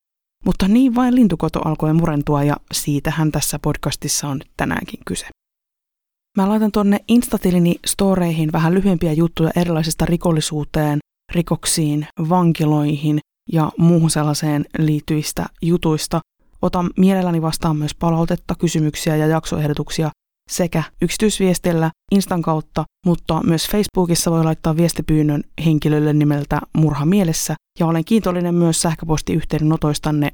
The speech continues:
osoitteessa mielessämurha at gmail piste com. Jos haluat tehdä kanssani kaupallista yhteistyötä, se onnistuu myös tosi hyvin laittamalla viestiä jollain näistä kanavista.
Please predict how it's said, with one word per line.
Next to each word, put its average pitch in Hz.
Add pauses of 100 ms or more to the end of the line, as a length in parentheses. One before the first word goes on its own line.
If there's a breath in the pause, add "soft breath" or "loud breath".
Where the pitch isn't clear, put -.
osoitteessa 160 (400)
mielessämurha 170
at 151 (100)
gmail 147
piste - (160)
com. - (600)
Jos 185
haluat 190
tehdä 180
kanssani 170
kaupallista 185
yhteistyötä, 156 (260)
se -
onnistuu 160
myös 180
tosi 156
hyvin 156
laittamalla 147
viestiä 156 (160)
jollain 151
näistä 143
kanavista. -